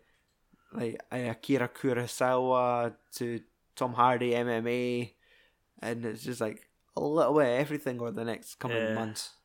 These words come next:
Speaker 1: And the fact that there's gonna be three of us doing it, it won't take, I think we said originally it's gonna be, like, seventeen episodes.
Speaker 2: Hmm.
Speaker 1: So it could be a lot, well, not a lot less. It might be two or three less by the time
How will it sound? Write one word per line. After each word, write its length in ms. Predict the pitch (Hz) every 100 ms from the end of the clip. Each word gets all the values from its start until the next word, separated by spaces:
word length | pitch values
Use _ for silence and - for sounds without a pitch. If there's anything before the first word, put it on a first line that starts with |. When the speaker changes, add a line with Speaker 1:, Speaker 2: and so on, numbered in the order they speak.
| _ _ _ _ _ _ _ _ _ _ _ _ -
Speaker 1:
And 180 | 131 117
the 40 |
fact 180 | 135 139
that 120 | 113
there's 140 | 120
gonna 160 | 110 117
be 60 | 127
three 120 | 147
of 80 | 123
us 140 | 113
doing 180 | 147 127
it, 120 | -
it 140 | 123 131
won't 400 | 135 127 - -
take, 340 | 139 110 - - _ _ _ _ _ _ -
I 60 |
think 160 | 131 139
we 180 | 127 120
said 180 | 117 113
originally 340 | 120 - 123
it's 60 | 117
gonna 100 | 113
be, 80 | 117
like, 180 | -
seventeen 520 | - - 123 120 131 117
episodes. 720 | 117 123 - 240 233 - - _ _ _ -
Speaker 2:
Hmm. 260 | 117 113 110 _
Speaker 1:
So 240 | - 120 113
it 160 | -
could 160 | 156 127
be 100 | 123
a 100 | 117
lot, 440 | 117 120 - 123 -
well, 180 | 113 92
not 180 | 107
a 80 | -
lot 280 | 92 92 -
less. 260 | - - -
It 60 |
might 180 | 120 185
be 160 | 127 120
two 220 | - 127
or 80 | 117
three 240 | 127 120
less 560 | 123 113 98 - - - _ _ _ _ _
by 120 | 123
the 60 | 117
time 400 | - 123 117